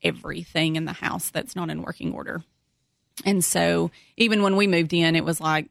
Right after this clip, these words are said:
you know, the hot water wasn't getting hot enough, or, you know, this faucet wasn't working really well, or whatever it was. And so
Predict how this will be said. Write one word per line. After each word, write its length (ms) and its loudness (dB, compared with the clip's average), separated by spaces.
you 140 0
know, 140 0
the 60 0
hot 200 4
water 200 4
wasn't 220 2
getting 160 -2
hot 180 2
enough, 520 2
or, 480 2
you 140 4
know, 140 4
this 160 2
faucet 280 0
wasn't 240 0
working 240 0
really 200 2
well, 460 4
or 160 4
whatever 520 2
it 120 2
was. 500 0
And 180 0
so 520 0